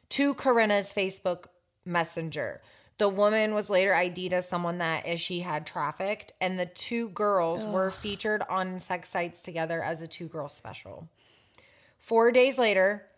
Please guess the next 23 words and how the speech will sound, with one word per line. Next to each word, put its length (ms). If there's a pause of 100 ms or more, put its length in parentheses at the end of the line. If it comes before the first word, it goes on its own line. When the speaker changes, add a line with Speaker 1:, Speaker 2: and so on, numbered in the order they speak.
(120)
Speaker 1:
September 640
twentieth, 640
twenty 380
seventeen, 800 (360)
Corinna 640
is 180
last 460
reported 540
to 140
have 140
been 200
seen 320
leaving 400
the 160
Haven 420
Motel 640 (320)
on 200
Woodhaven 520
Boulevard 680
in 240
Rego 320
Park, 380
Queens, 520